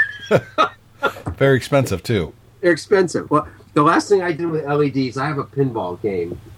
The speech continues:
Speaker 1: in my house. I, one of my favorite pinball machines, Funhouse. And I went to, uh, this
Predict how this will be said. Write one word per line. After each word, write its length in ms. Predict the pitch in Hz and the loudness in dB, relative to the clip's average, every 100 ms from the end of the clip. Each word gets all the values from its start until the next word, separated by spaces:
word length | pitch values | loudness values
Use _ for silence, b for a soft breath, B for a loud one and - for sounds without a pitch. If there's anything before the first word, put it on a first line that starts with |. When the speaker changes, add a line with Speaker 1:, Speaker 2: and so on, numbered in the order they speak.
| - | -6
Speaker 1:
in 80 | 104 | -6
my 160 | 90 | -4
house. 320 | - - - | -6 -6 -8
I, 160 | 92 107 - - - - | -8 -8 -10 -18 -18 -6
one 220 | 127 123 | -2 0
of 60 | 113 | -2
my 100 | 101 | -2
favorite 340 | 123 120 123 | 0 0 0
pinball 440 | - 113 98 85 85 | 2 2 2 0 -2
machines, 600 | 90 - 92 87 - - | -4 -2 -2 -2 -6 -10
Funhouse. 760 | - 107 104 90 82 - - - b b - | -2 2 2 2 -4 -6 -14 -16 b b -8
And 220 | 101 101 | -4 -2
I 100 | 101 107 | 0 2
went 280 | 117 110 - | 2 0 -2
to, 180 | 117 | 0
uh, 300 | 107 95 90 90 - - - - | 2 0 -2 -6 -16 -20 -20 -6
this 360 | 107 107 - | -2 -2 -2